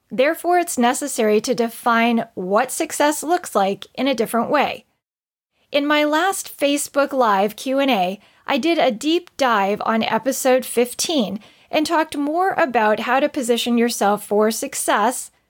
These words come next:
on the range. One important bonus tip was to connect with your swing coach to discuss the types of micro improvements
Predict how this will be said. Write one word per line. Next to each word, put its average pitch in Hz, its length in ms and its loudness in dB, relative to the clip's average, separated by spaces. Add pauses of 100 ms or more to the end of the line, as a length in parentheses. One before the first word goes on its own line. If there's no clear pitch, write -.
(100)
on 208 220 -2
the 277 120 2
range. 285 540 -2 (680)
One 240 180 0
important 294 460 0
bonus 320 380 0
tip 220 340 0
was 294 300 0
to 302 100 -2
connect 320 400 -2
with - 160 -4
your 302 100 0
swing 339 440 -2
coach 220 420 0
to 254 140 -6
discuss 262 560 0
the 247 160 -2
types 302 560 -2
of 226 160 0
micro 285 580 2
improvements 214 880 -2